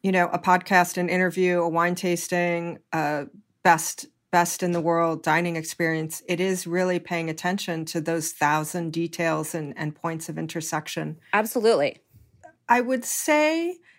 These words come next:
Speaker 1: that being in the hospitality world, in the live service world, and doing it at a very high level is perhaps great preparation to be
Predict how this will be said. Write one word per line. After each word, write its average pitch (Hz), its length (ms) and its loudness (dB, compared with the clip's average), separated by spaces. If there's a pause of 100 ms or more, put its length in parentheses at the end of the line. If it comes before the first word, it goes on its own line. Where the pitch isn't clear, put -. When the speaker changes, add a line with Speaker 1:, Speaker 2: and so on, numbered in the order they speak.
(280)
Speaker 1:
that 214 360 4 (160)
being 254 580 2 (160)
in 262 360 4
the 208 200 4
hospitality 202 840 2
world, 165 340 0
in 185 180 0
the 170 120 0
live 170 680 4
service 165 800 0
world, 165 520 -2 (680)
and 185 560 -2 (140)
doing 196 340 2
it 185 100 0
at 185 100 4
a 170 40 -2
very 180 400 4
high 180 280 2
level 175 540 0 (460)
is 214 160 0
perhaps - 840 2 (640)
great 202 400 2
preparation 214 920 0
to - 120 -2
be 247 640 -2